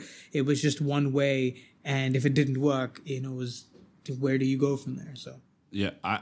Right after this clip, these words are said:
Speaker 2: I would just tack on to that because I, I agree with you. I think, you know, the, the results against Barcelona last year showed a mentality shift,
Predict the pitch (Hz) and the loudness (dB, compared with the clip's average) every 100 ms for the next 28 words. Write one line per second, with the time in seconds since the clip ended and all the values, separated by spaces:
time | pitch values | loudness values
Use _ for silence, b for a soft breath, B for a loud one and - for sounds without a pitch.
0 | - 113 147 85 90 - 90 87 90 95 | 2 4 4 2 -2 0 0 2 2 2
1 | 78 76 73 73 82 80 78 - 90 82 | 2 -2 -2 -4 -4 -2 -2 0 0 0
2 | 76 87 73 73 71 76 90 82 - - | 0 -2 -2 -4 -6 -2 2 2 0 -10
3 | - - _ _ _ _ _ _ _ - | -18 -20 _ _ _ _ _ _ _ -8
4 | 87 82 73 73 71 - _ 80 85 80 | -6 -4 -4 -6 -8 -12 _ -6 -4 -2
5 | 76 - 87 85 78 92 101 101 90 82 | -4 -4 -2 0 0 4 4 4 2 2
6 | 80 73 - - - _ _ _ _ _ | 2 0 -4 -10 -14 _ _ _ _ _
7 | _ _ _ _ - 87 82 - 80 82 | _ _ _ _ -8 -4 -4 -4 -4 -2
8 | 78 78 76 71 - 78 76 73 73 - | -2 -2 -4 -6 -6 -4 -2 -4 -4 -8
9 | - b b b b b b - - - | -20 b b b b b b -8 -2 2
10 | 90 87 85 82 80 78 71 - - 80 | 4 4 4 2 2 0 -2 -6 -4 0
11 | 78 76 71 87 95 107 107 123 135 - | 2 0 2 4 6 6 4 2 0 -4
12 | - | -18